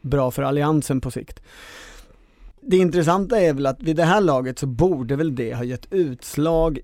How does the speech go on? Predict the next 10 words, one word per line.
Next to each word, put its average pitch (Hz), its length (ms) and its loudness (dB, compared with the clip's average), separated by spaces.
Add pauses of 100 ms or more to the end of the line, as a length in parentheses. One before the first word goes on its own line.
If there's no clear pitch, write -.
i 120 340 -8 (160)
opinionsmätningarna, 151 1500 0
alltså 135 640 -4
att - 260 -10 (180)
gapet 170 680 2
mellan 135 560 0
blocken 139 760 -2
borde 135 340 -2
ha 127 120 -4
minskat 131 840 0